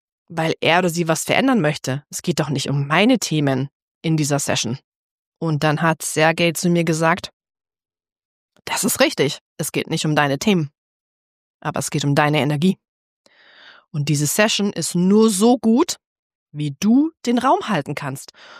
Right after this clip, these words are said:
Und der Raum wird bestimmt von deiner Energie, von deinen Themen, von deinen Triggern und von deinen Begrenzungen.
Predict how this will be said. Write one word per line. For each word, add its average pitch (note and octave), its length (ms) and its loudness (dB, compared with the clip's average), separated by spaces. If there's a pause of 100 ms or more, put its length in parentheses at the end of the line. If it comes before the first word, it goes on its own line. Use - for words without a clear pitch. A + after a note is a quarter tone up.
(160)
Und D3+ 140 -8
der C#3 160 0
Raum F#3 380 4
wird F3 180 -4
bestimmt B3 520 -4 (320)
von D#3 220 -6
deiner A3 240 2
Energie, A3 520 0
von D3+ 260 -4
deinen F#3+ 260 2
Themen, G#3 420 0
von C#3+ 220 -4
deinen F3+ 260 2
Triggern G#3 340 0
und D#3+ 120 -6
von C#3+ 260 -6
deinen G3 360 2
Begrenzungen. D#3 640 -4